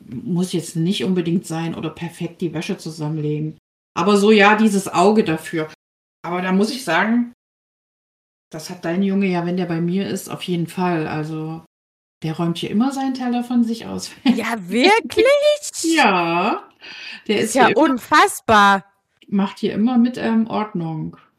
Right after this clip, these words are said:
Speaker 1: von sich aus, muss ich gar nichts sagen. Aber das ist wahrscheinlich wieder ein anderes Zuhause, ne? Da benehmen die sich ja eh immer besser.
Speaker 2: Ja, gut, das ist ja erstmal eine gute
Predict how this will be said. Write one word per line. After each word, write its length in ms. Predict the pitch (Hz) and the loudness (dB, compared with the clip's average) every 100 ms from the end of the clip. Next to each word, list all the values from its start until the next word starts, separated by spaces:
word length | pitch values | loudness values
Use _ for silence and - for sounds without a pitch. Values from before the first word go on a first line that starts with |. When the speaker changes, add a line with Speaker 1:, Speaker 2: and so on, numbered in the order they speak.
| _ | _
Speaker 1:
von 160 | 202 190 | 0 0
sich 300 | 202 - - | 0 -2 -6
aus, 260 | 147 156 | -6 -4
muss 140 | 180 185 | -4 -4
ich 120 | 214 | -4
gar 160 | 214 196 | -2 -2
nichts 220 | 180 - | -2 -4
sagen. 300 | 165 226 185 | -2 0 0
Aber 140 | 185 | 0
das 140 | 190 202 | 0 0
ist 120 | 214 | -2
wahrscheinlich 460 | 208 - 190 196 202 | -2 0 0 0 -2
wieder 160 | 180 | -2
ein 100 | 170 | -4
anderes 520 | 151 180 175 160 - | -2 -2 -2 -6 -8
Zuhause, 600 | 202 220 247 240 233 226 | -8 -4 -4 -2 -2 -4
ne? 200 | 190 190 | -6 -8
Da 100 | 196 | -8
benehmen 380 | 185 180 180 202 | -8 -8 -6 -6
die 120 | 190 | -6
sich 220 | 190 196 - | -8 -8 -6
ja 80 | |
eh 180 | 165 202 | -2 0
immer 200 | 196 190 | 0 -2
besser. 640 | 180 185 - 185 175 180 180 _ _ _ _ _ _ _ _ _ _ - | -2 -4 -2 -2 -2 -4 -10 _ _ _ _ _ _ _ _ _ _ -4
Speaker 2:
Ja, 80 | 262 233 | -2 -2
gut, 200 | 220 277 | -2 2
das 180 | 220 208 | 2 2
ist 180 | 220 - | 0 0
ja 100 | 220 | 0
erstmal 380 | 165 202 226 262 | 2 0 0 -2
eine 160 | 320 | -2
gute 240 | 311 381 | -2 0